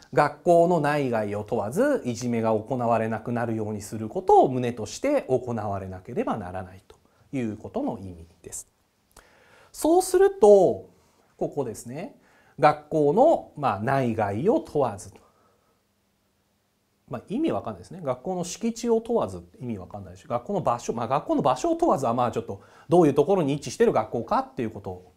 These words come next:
ですが、まあ、ここは内外を問わずというところが正しいということでございます。で、もう一つこの第三条は出題がまあ多い条文なんですが、この第二項のところ、最後ちょっと説明して終わりにします。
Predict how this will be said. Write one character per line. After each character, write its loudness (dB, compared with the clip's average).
で -16
す -4
が、 2
ま 2
あ、 0
こ 4
こ 2
は 6
内 0
外 0
を -2
問 -4
わ -4
ず -2
と -20
い -8
う -8
と -14
こ -2
ろ 0
が 2
正 -8
し -8
い -10
と -20
い -8
う -10
こ -20
と -4
で -4
ご -10
ざ -20
い -20
ま -20
す。 -20
で、 6
も 8
う 4
一 2
つ -10
こ 2
の 4
第 6
三 2
条 4
は 8
出 -6
題 4
が 4
ま 6
あ 8
多 6
い 4
条 -2
文 -4
な -4
ん -6
で -8
す -10
が、 4
こ -4
の -2
第 4
二 -2
項 6
の -4
と -2
こ 2
ろ、 2
最 4
後 2
ち -2
ょ -2
っ -20
と -8
説 -8
明 -4
し -8
て 2
終 6
わ 2
り -6
に -10
し -20
ま -16
す。 -20